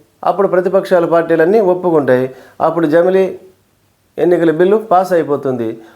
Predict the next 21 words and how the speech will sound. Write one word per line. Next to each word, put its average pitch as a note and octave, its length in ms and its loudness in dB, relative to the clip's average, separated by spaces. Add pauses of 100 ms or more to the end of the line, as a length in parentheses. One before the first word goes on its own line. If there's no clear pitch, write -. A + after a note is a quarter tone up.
(120)
ఒకే F#3 280 0
దేశం E3+ 280 0
ఒకే F3+ 320 0
ఎన్నిక A#2+ 380 0 (200)
మనమందరం E3+ 640 0
స్వాగతిస్తాం, C3 680 -2 (720)
ప్రజలు F3+ 260 2
కూడా E3 200 2
స్వాగతిస్తారు. D3+ 720 0 (440)
ప్రతిపక్షాలకు D#3 720 0
ఉన్నటువంటి C#3+ 440 0
సందేహాలు D#3 460 0
తీరిపోతాయి. D3 640 -2 (540)
అప్పుడు D#3+ 240 0
మీరు D#3 220 4
ఏదైతే F3 360 2
కోరుకున్నారో D3 800 0
ఒకే F3 240 0
దేశం D#3 320 -2
ఒకే C3+ 240 -2
ఎన్నిక G2+ 340 -4